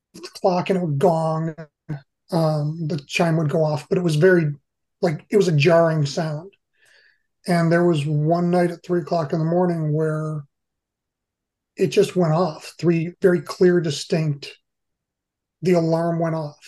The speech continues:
that, that gong, gong, gong. And I was one of those nights where I was in the house by myself for some reason.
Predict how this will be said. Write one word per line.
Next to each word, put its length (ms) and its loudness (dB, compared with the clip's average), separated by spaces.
that, 260 -8
that 140 -6
gong, 540 0
gong, 460 0
gong. 400 -4
And 100 4
I 80 6
was 160 6
one 160 6
of 60 6
those 160 6
nights 220 4
where 100 4
I 40 2
was 100 2
in 100 2
the 60 -2
house 220 0
by 160 -6
myself 420 -6
for 100 0
some 240 2
reason. 480 0